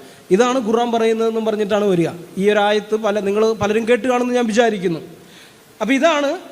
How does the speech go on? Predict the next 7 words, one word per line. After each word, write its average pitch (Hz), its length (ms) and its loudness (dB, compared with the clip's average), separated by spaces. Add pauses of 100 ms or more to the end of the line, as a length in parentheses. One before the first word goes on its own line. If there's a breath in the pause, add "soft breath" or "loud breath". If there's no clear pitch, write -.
ഒന്നാമത്തെ 269 480 0
ഘട്ടം. 220 360 0
ഇവിടെ 240 160 2
പറയുന്നത് 247 440 -2
ക്ഷമിക്കുക 254 560 0
എന്നുള്ളത് 262 380 2
മാത്രമാണ് 240 540 -2